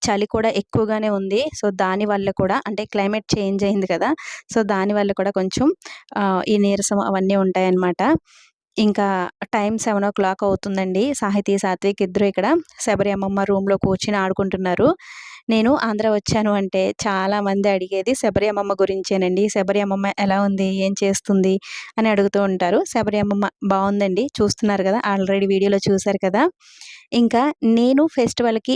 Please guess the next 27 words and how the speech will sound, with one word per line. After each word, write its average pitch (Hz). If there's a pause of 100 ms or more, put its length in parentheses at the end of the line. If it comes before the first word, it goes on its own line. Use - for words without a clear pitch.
ఇంత 233
ముందు 226
రావడం 208
ఇదే 214
ఫస్ట్ 202
టైమ్ 214
అండి. 202 (500)
నేను, 226 (280)
ఆ, 208 (420)
జనవరి 220 (420)
ఫస్ట్, - (220)
థర్టీ 214
ఫస్ట్ 214
కానీ 202 (400)
ఇక్కడ -
జరుపుకోవడం 233
అనేది 208 (120)
చాలా 208
రేరు. 214 (160)
మ్యారేజ్ 220
అయిన 214
తర్వాత 208
ఒకటి, 202
రెండు 208
సార్లు 208
మాత్రమే 202
నేను 202